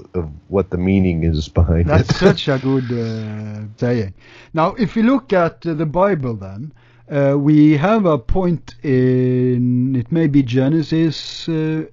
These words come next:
Speaker 2: where God is asked of his name, and God says, "Ego sum qui sum."
Speaker 1: Yeah.
Speaker 2: Now, what does that mean?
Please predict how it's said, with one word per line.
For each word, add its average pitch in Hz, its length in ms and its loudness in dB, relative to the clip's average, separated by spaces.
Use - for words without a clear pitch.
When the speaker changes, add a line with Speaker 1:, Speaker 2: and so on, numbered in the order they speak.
Speaker 2:
where 127 640 2
God 151 640 -2
is - 220 -4
asked - 680 -6
of 120 180 -6
his 113 160 -4
name, 123 640 0
and 131 160 0
God 135 220 2
says, - 440 -2
"Ego 160 600 2
sum 147 760 -2
qui 156 460 -6
sum." 104 460 -4
Speaker 1:
Yeah. 85 240 -6
Speaker 2:
Now, 147 100 0
what 190 160 -4
does 180 160 -2
that 175 180 0
mean? 107 260 -6